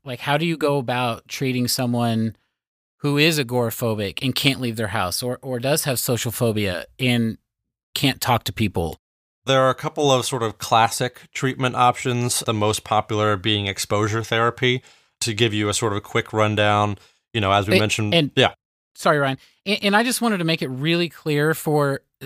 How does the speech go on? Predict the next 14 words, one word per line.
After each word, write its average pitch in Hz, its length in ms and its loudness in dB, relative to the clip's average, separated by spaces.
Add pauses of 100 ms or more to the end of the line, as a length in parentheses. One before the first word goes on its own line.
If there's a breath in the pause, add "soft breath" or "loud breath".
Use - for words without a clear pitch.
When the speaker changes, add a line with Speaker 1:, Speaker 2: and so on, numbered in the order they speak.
(480)
Speaker 1:
Ryan 175 300 4
was 170 140 -2
explaining 151 560 -2
the 139 80 -4
common 151 640 0 (320)
ones, 156 360 0
heights 147 380 0
and 117 180 -4
flying 143 440 0
and 131 100 -2
those 135 160 -2
kind 147 180 -2
of 143 80 -4
things. 156 380 -2